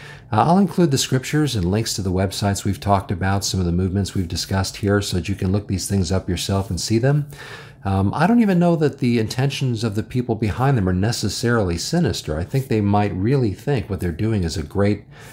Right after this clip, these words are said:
uh, boon for all of, all of mankind. Uh, but the problem is that they don't really stop to think about what God himself has said. And so in doing so, they err in going that direction.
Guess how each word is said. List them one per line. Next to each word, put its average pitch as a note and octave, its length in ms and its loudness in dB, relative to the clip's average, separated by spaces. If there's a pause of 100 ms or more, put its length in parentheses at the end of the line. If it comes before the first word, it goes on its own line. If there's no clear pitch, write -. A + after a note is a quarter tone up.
(160)
uh, F2+ 220 -2
boon A#2 420 4
for F2+ 260 0
all F#2+ 240 0
of, F2+ 140 -4
all F#2+ 220 0
of - 120 -4
mankind. F#2+ 760 -2 (440)
Uh, F#2 140 2
but G2+ 120 0
the A2 60 0
problem D#3 440 4
is F#2 220 -2
that G2+ 120 -2
they G2 120 0
don't A2+ 300 0
really G#2 480 0 (120)
stop G#2 400 -2
to F#2 60 -4
think - 280 -4
about D2+ 320 -4
what D2+ 160 -6
God E2+ 220 -2
himself D2 460 -4
has D#2+ 120 -8
said. C#2 420 -8 (520)
And F2+ 160 0
so F2+ 260 2
in F2 140 2
doing A#2 300 4
so, E2 240 -2
they E2+ 160 0
err F#2 400 -2
in D#2+ 140 -4
going D#2+ 320 -4
that D2+ 200 -6
direction. C#2+ 680 -8